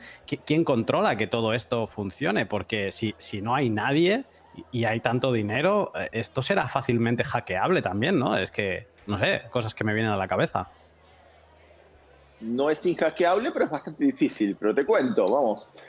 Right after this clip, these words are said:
Speaker 2: ¿cómo funciona esto? Bueno, Bitcoin funciona con una red distribuida, ¿sí?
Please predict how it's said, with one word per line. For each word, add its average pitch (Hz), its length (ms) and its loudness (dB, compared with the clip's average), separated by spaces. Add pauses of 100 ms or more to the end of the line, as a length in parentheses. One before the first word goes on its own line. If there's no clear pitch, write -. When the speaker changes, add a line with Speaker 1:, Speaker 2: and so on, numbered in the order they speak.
(160)
Speaker 2:
¿cómo 185 220 0
funciona 165 420 2
esto? - 360 -2 (320)
Bueno, 135 320 0
Bitcoin 214 280 -2
funciona 185 320 2
con 151 140 2
una 160 140 4
red 170 180 4
distribuida, 135 800 4 (140)
¿sí? 135 220 -2